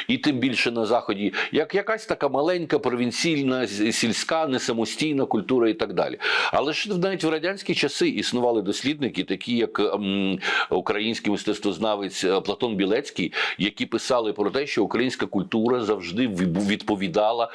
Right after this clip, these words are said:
тенденціям, які існували в Європі, а іноді навіть певні тенденції народжувала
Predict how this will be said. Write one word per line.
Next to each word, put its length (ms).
тенденціям, 640
які 200
існували 520
в 60
Європі, 440
а 100
іноді 420
навіть 320
певні 260
тенденції 560
народжувала 640